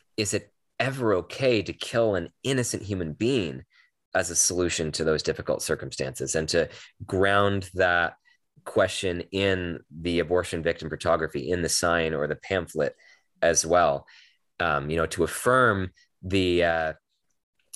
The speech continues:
the reasons why someone might think, um, that abortion is necessary, to affirm that there's real difficulty there, but bring it back to the central question.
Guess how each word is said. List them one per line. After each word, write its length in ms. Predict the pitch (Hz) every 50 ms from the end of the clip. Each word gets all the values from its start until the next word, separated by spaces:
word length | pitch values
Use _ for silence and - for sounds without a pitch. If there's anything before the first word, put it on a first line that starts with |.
| - _
the 160 | - 90 104 95
reasons 580 | 90 90 101 117 123 113 101 107 98 95 85
why 280 | 87 85 92 98 101 98
someone 500 | 95 - - 98 92 92 92 90 85 82
might 480 | 82 85 85 85 85 85 87 85 - - - _ _ - - _ _ _ _ _
think, 400 | - 92 95 110 110 - - - _ _ _ _ _ _ _ _ _ _ _ -
um, 260 | 92 90 85 78 78
that 140 | 80 87 85
abortion 720 | 85 78 80 87 87 85 82 - - 87 85 82 80 78 -
is 200 | 82 82 78 78
necessary, 580 | 78 80 85 104 - 139 123 - 139 143 147 131
to 40 | 90
affirm 360 | 82 - - 107 104 98 95
that 120 | 90 85
there's 320 | - 90 80 78 - - -
real 220 | - 104 107 95 82
difficulty 540 | 76 110 113 107 - - 80 76 - 78
there, 320 | 67 67 65 53 58 - - _ _ _ _ _
but 240 | - 92 - 87 95
bring 240 | 101 107 104 101 101
it 140 | 90 80
back 260 | - 90 85 80 78 -
to 100 | - 82
the 100 | 73 73
central 400 | - - 78 76 71 - 69 71
question. 400 | - 73 71 - - - -